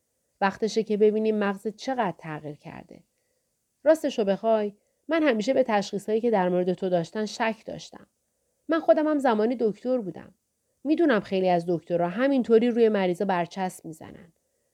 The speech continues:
اینطوری می‌تونن نشونه‌های غیر طبیعی یا حتی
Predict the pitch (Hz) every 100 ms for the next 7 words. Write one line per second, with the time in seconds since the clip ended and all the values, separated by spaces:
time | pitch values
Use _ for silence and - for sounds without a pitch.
0 | _ - 220 220 214 247 240 240 233 214
1 | 202 202 196 185 220 214 196 185 180 190
2 | 180 180 180 190 196 208 247 269 269 302